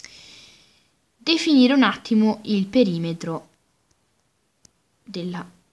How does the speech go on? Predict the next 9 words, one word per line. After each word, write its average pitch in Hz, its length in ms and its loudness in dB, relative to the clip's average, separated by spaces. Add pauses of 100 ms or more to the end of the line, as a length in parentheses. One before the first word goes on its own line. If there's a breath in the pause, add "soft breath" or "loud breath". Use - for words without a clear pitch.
scuderia. 170 720 -16 (100)
Quindi - 300 -12
mettiamo 170 320 -14
un 165 80 -8
murettino 175 540 -10
lì, 247 260 -4 (2250)
un 190 180 -18
altro 180 400 -18
qua. 262 220 -16